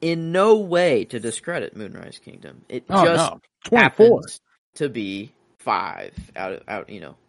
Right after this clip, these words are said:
Speaker 1: um, my
Speaker 2: No, I mean,
Speaker 1: fifth,
Speaker 2: my five was Fantastic
Speaker 1: I
Speaker 2: Mister
Speaker 1: think.
Speaker 2: Fox,
Speaker 1: Or is this
Speaker 2: you know?
Speaker 1: six? I think this might be six.
Speaker 2: Oh, yeah,
Speaker 1: Wait a
Speaker 2: yeah, yeah,
Speaker 1: minute.
Speaker 2: yeah.
Speaker 1: 'Cause I have one, two, three,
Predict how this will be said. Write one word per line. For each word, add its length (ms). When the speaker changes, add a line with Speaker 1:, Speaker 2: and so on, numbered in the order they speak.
Speaker 1:
um, 400
my 160
Speaker 2:
No, 120
I 60
mean, 100
Speaker 1:
fifth, 60
Speaker 2:
my 140
five 280
was 120
Fantastic 600
Speaker 1:
I 20
Speaker 2:
Mister 240
Speaker 1:
think. 80
Speaker 2:
Fox, 360
Speaker 1:
Or 80
is 120
this 140
Speaker 2:
you 100
know? 200
Speaker 1:
six? 140
I 60
think 160
this 140
might 120
be 100
six. 720
Speaker 2:
Oh, 400
yeah, 100
Speaker 1:
Wait 100
a 20
Speaker 2:
yeah, 60
yeah, 80
Speaker 1:
minute. 140
Speaker 2:
yeah. 200
Speaker 1:
'Cause 80
I 80
have 440
one, 480
two, 500
three, 580